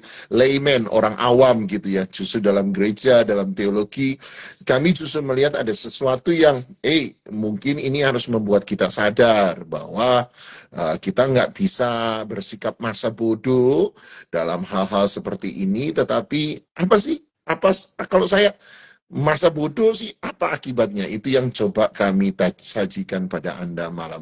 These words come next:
ini. Jadi, eh, mulai dulu dengan, eh,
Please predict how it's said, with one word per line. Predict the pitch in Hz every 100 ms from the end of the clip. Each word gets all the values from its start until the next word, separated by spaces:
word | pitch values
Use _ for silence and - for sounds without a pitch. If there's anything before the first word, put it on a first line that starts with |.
| -
ini. | 90 82
Jadi, | 76 101 147 170 - - - -
eh, | 107 110 110 110 110 110 110 110 - - -
mulai | 117 120 127 120
dulu | 120 120 117
dengan, | 101 98 101 98 98 98 92 -
eh, | 90 87 85 85 82 82